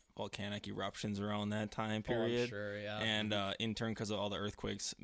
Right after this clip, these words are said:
Speaker 1: uh, and we're talking mostly about coastal cities, uh, a lot of tsunamis from earthquakes potentially w-, wiped out coastal areas too.
Speaker 2: Which would all make sense. I
Speaker 1: Yeah.
Speaker 2: mean, if there's a ton of,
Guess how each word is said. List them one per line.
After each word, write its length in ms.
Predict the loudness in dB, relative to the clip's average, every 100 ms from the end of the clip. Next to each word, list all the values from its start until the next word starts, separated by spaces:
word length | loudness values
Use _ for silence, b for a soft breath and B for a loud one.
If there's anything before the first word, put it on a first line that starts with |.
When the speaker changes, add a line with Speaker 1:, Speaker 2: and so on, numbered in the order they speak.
| -8
Speaker 1:
uh, 380 | -4 -2 -2 -4 -4
and 160 | -4 -4
we're 80 |
talking 260 | -2 -2 2
mostly 320 | 4 4 4
about 200 | 2 0
coastal 760 | 0 -2 -2 -2 -4 -4 -6 -8 -18 _
cities, 540 | -4 -2 -2 -4 -8 -12 b b b
uh, 140 | -4 -2
a 80 |
lot 160 | 2 2
of 60 | 2
tsunamis 720 | 2 2 2 0 -2 -2 -2
from 240 | -4 -6 -6
earthquakes 500 | -6 -6 -6 -8 -8
potentially 400 | -8 -6 -4 -4
w-, 160 | -6 -8 -6
wiped 340 | -6 -4 -4
out 260 | -4 -6 -6
coastal 400 | -8 -4 -4 -4
areas 480 | -4 -2 -2 -2 -4
too. 340 | -4 -6 -6 -10 _ -6
Speaker 2:
Which 240 | -4 -4
would 80 | -2
all 160 | 0 -2
make 240 | -4 -8
sense. 420 | -6 -4 -6 -4
I 40 | 0
Speaker 1:
Yeah. 200 | 0 0
Speaker 2:
mean, 40 |
if 120 | -2 0
there's 200 | 2 2
a 60 |
ton 240 | 2 2
of, 120 | 2